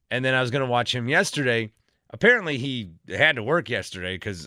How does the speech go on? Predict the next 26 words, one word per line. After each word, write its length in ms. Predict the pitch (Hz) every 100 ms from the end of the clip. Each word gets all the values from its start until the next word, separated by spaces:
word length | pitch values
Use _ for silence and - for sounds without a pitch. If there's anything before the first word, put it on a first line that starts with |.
| -
I, 260 | 65 123 131
I 40 |
think 140 | 143 156
it 40 |
was 100 | 117
a 60 | 113
situation 540 | 139 110 120 120 107
where 60 | 104
he's 100 | 98
like, 200 | 92 -
"I 140 | 127 135
gotta 220 | 117 95
work. 380 | 90 73 - - _ _ _ _ -
There's 140 | 110
too 120 | - 175
much 200 | 131 98
going 220 | 123 117
on. 180 | 113 107
I, 140 | 123 -
I 80 | 127
wanna 260 | 123 113
be 180 | 101 104
in 140 | 104 98
there." 260 | 85 85 _ _ _ _
And 100 | -
he, 200 | 110 110